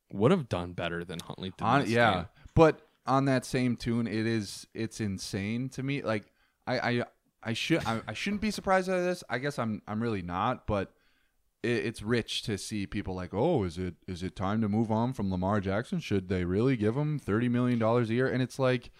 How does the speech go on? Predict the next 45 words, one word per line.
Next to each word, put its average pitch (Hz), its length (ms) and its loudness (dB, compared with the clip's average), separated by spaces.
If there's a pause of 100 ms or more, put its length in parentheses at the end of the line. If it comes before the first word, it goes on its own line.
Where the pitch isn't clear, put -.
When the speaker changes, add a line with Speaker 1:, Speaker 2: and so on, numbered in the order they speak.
(720)
Speaker 2:
God, 98 340 -4
this 113 240 -4
is 120 120 -8
just - 280 -4
the 123 80 -2
world 92 380 -4
we 90 120 -6
live 85 220 -6
in. 85 320 -6
Just - 280 -4 (180)
Speaker 1:
Yeah. 117 160 2
Speaker 2:
people 113 180 0
just 107 240 -10
need 104 160 -6
to 98 80 -4
have 95 260 -6
these 92 160 -10
piping 98 420 -6
hot 92 220 -6
opinions, 87 600 -6
and 90 200 -4
it's - 200 -8
like, 87 420 -8 (1040)
<sighs> - 340 -10
relax. 80 640 -6
Speaker 1:
It's, - 340 0 (140)
and 135 200 4 (100)
I 127 120 6
was 156 180 4
surprised 175 420 2
too 160 80 4
that 147 140 2
this 123 160 0
was 120 160 0
the 113 120 -6
first, - 680 0
uh, 110 220 2
game 110 240 0
that 110 160 0
Lamar 101 300 -2
has 104 260 -6
missed 113 380 -4
due 101 100 -4
to 92 120 -4
injury. 104 500 -4